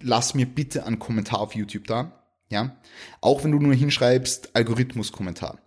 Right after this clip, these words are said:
oder for the algorithm oder irgendwas. Schreib, schreib irgendwas drunter, einfach nur irgendwas und gib mal einen Daumen nach oben. Ja, ähm, das, das hilft enorm. Also das hilft wirklich enorm.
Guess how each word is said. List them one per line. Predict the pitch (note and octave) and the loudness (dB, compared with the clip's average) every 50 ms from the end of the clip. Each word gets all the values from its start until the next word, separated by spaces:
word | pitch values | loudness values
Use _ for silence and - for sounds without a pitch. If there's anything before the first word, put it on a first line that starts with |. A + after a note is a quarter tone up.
| - - - - - - _ _ | -20 -20 -20 -20 -20 -20 _ _
oder | - A2+ A2 A2+ A2+ A#2 G#2+ - G#2 G#2 - _ _ _ B2 | 0 4 6 6 6 4 2 0 -6 -10 -14 _ _ _ -18
for | B2 - - A#2 A#2 A#2 | -10 -2 0 2 2 2
the | A#2 A2+ A#2+ A#2+ - | 2 0 0 0 0
algorithm | - A2 A2+ A2 A2+ F#2+ F#2 F#2 F2 E2 E2 D2+ C#2+ - - | 0 0 0 0 0 0 0 -2 -4 -4 -6 -10 -12 -16 -10
oder | - G2+ G#2+ G#2+ A2 A2 A2 G#2+ F#2+ - - _ _ _ _ _ _ | -4 0 2 2 4 4 2 0 -2 -6 -10 _ _ _ _ _ _
irgendwas. | F3 F3 F#3 E3+ D3 B2 A2+ F2+ - - - - - A#2 | 2 4 4 4 4 4 2 2 2 -2 -6 -6 -2 0
Schreib, | - - C#3 C#3 D3 | 0 2 2 0 0
schreib | - - D#3+ - - | 0 0 0 -2 -4
irgendwas | - G3 G3 F#3 D#3 B2+ C3 A2 - - | -2 0 2 2 2 2 2 0 0 -2
drunter, | - - G#2 F2+ - - - - | -4 -4 -4 -4 -4 -8 -6 -2
einfach | D3 F3 - F3+ | -2 0 2 2
nur | F3+ D#3 | 0 0
irgendwas | - E3+ C#3+ C3 C3 B2+ - F2+ F2 - | 0 0 2 2 2 0 0 -2 -4 -4
und | A#2+ B2+ B2 - - | -6 -8 -8 -8 -6
gib | - D3+ C#3 | -4 -2 0
mal | C3+ | 2
einen | A#2+ | 2
Daumen | A2+ A2 A2 G#2+ | 4 4 2 2
nach | G2+ - - | 0 -4 -6
oben. | - - F2+ - D2+ - _ _ | -8 -10 -12 -12 -14 -18 _ _
Ja, | - F#2 F2+ A2+ B2+ - - - - - - - - | -12 -10 -10 -12 -16 -18 -18 -16 -16 -16 -16 -14 -10
ähm, | - G#2 G#2+ - | -8 -8 -2 0
das, | B2+ B2 - - - | 2 2 2 0 0
das | - B2 - - | 0 -2 0 2
hilft | - D#3 D3+ C3+ - - | 2 2 2 2 0 0
enorm. | A#2+ A2+ G#2 G2+ G2 G2 - | 2 4 4 4 4 2 -2
Also | G#2 A2 B2+ | -2 0 0
das | A#2+ B2 | 0 2
hilft | - D3 C#3+ C3+ - | 2 0 0 0 -2
wirklich | C#3+ C#3 C#3 - - - | -4 -4 -4 -8 -12 -8
enorm. | - A2+ A#2 C3 C3+ C3+ C3+ | -6 -2 0 2 2 2 0